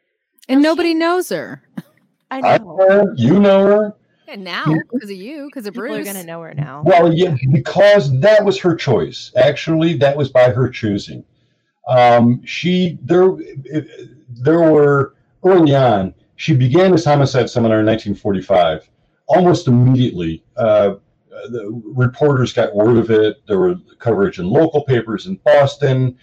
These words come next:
Speaker 3: She got in the Saturday Evening Post, um, uh, Popular Mechanics, uh, Life magazine did a photo feature, uh, and these stories, and they, they kept,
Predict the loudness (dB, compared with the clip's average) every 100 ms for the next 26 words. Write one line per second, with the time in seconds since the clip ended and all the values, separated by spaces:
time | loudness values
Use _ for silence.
0 | _ _ -14 -4 0 0 0 -2 0 0
1 | 0 -2 -4 -10 -6 0 2 4 2 -2
2 | -12 _ _ _ -6 0 2 2 -2 -6
3 | -10 -10 -10 -2 -2 -2 -4 -6 -4 -2
4 | 0 0 -2 -6 -18 -20 _ _ -6 0
5 | 2 2 0 -4 -6 -6 0 0 0 -2
6 | -2 0 -2 -2 -2 0 -2 -2 -2 0
7 | 0 -2 -6 -4 -4 -6 _ _ _ 0
8 | 2 2 0 0 -2 -6 -6 0 2 4
9 | 2 -2 -4 -2 -2 -2 -6 -4 -4 0
10 | -2 -2